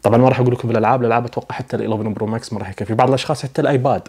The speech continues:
برو ولا الايباد اير ما يكفيهم في الالعاب. كلمه كان استخدام طبيعي، جهاز ممتاز. صح الصوت ما راح يتقارن بينه وبين الايفونات الثانيه،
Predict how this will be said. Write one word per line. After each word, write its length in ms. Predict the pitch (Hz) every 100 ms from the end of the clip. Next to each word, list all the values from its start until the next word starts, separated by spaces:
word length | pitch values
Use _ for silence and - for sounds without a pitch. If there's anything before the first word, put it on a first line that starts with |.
| _
برو 500 | 104 113 135 135 110
ولا 160 | 113 104
الايباد 440 | 104 107 110 117
اير 240 | - 135 131
ما 160 | 113
يكفيهم 600 | 117 - - 131 98 92
في 100 | -
الالعاب. 320 | 95 98 95 90 - - - -
كلمه 160 | 123
كان 160 | 110 104
استخدام 460 | 101 - 120 117 110
طبيعي، 440 | 107 107 110 135 - - - - _ _
جهاز 520 | 107 104 117 113 110
ممتاز. 560 | 107 101 - 98 92 117
صح 380 | - - 135 -
الصوت 560 | 127 - 139 139 135 -
ما 140 | 117
راح 200 | 123 123
يتقارن 460 | 120 - 127 131 123
بينه 220 | 123 120
وبين 240 | 113 110 107
الايفونات 520 | 104 104 113 117 113
الثانيه، 560 | - 113 113 123 143